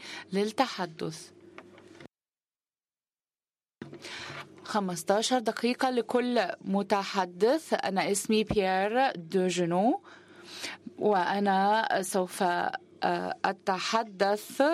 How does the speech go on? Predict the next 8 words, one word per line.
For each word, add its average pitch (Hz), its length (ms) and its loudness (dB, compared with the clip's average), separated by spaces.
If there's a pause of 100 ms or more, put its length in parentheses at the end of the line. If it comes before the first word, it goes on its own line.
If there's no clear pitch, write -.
(300)
اليوم 185 600 2
عن 170 180 2
استراتيجية 208 640 0 (120)
آيكان 202 360 0
لأفريقيا 185 800 0 (320)
والشرق 208 720 2
الأوسط، 233 1500 0
وهي 196 500 2